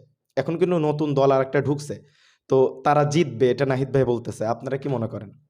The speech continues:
আচ্ছা, আমাদের মির্জা ফখরুল ইসলাম আলমগীর ভাই বলছেন, "বিএনপির কেউ দুর্বৃত্তায়নে জড়িত থাকলে ব্যবস্থা নেওয়া হবে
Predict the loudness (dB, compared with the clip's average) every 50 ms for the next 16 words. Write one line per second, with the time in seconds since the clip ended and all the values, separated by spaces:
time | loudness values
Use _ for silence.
0 | _ -4 -4 -4 -4 -8 -14 -14 -16 _ _ _ _ _ _ _ _ -18 -4 0
1 | 2 4 4 6 6 4 4 4 2 2 0 0 0 -2 -4 -2 0 2 4 4
2 | 4 4 4 4 4 4 4 4 4 2 2 4 2 4 4 2 0 0 2 2
3 | 2 2 2 0 0 0 0 2 6 8 8 8 8 6 2 2 2 2 2 0
4 | -2 -4 -6 -6 0 2 4 6 6 6 4 4 4 6 6 6 6 4 4 0
5 | 0 0 -2 -2 0 2 2 2 2 2 2 2 2 0 0 0 0 2 2 2
6 | 2 0 -2 -6 -6